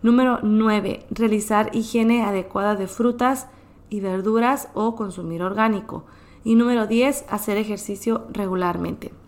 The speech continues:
Entonces, como puedes ver, em, es bien importante la microbiota intestinal, pero también mantenerla,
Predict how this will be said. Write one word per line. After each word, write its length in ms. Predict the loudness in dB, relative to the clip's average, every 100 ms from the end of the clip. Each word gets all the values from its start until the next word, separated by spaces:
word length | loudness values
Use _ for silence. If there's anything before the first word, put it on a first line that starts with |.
| -20 -20 -20 -20 -20 -20 -20 -20 -20 -20 -20 -8
Entonces, 540 | -4 2 2 2 0 -2
como 260 | -4 -2 2
puedes 300 | 2 2 2
ver, 260 | 0 -2 -10 -20 -20 -20 -20 -20 -20 -20 -6
em, 420 | 2 4 4 2 -4 -14 -2
es 220 | 0 4
bien 160 | 4 4
importante 680 | 2 -2 -2 -2 -2 -4 -4
la 160 | -10
microbiota 480 | -8 -4 -2 -2 -2
intestinal, 480 | -4 -4 -2 -4 -4
pero 200 | -2 -2
también 240 | 0 0 2
mantenerla, 840 | 2 2 0 -2 -2 -4 -8